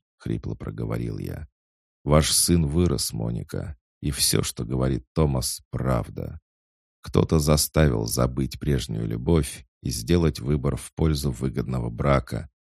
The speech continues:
где не нужен был ребенок от нежелательного человека». «Нет», она покачала головой. «Да. Меня зовут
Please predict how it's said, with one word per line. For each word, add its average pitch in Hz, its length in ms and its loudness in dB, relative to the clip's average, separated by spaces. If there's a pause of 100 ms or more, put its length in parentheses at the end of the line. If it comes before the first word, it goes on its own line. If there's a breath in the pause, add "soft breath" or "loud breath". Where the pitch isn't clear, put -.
где 78 180 2
не 82 100 4
нужен 78 400 2
был 58 140 -4
ребенок 65 680 -2
от - 160 -12
нежелательного 57 800 -4
человека». - 880 -8 (640)
«Нет», 101 480 6 (300)
она 62 220 -4
покачала 57 600 -4
головой. 55 680 -6 (320)
«Да. 60 560 -2 (560)
Меня 85 320 8
зовут 73 520 4